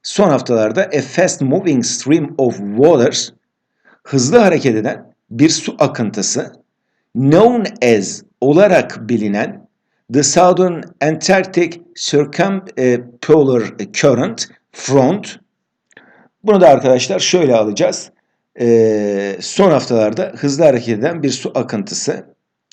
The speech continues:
İşte Güney Antarktika çevresel akım önü,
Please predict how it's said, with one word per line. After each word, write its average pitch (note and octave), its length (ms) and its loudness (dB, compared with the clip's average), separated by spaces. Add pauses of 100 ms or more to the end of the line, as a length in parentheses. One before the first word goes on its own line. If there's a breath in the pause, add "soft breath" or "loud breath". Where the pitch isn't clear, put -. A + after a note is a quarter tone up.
(580)
İşte D#3 280 -4
Güney D#3+ 600 2
Antarktika D3 1120 -2 (540)
çevresel D3+ 840 2 (400)
akım C#3 600 0
önü, F#2+ 420 -4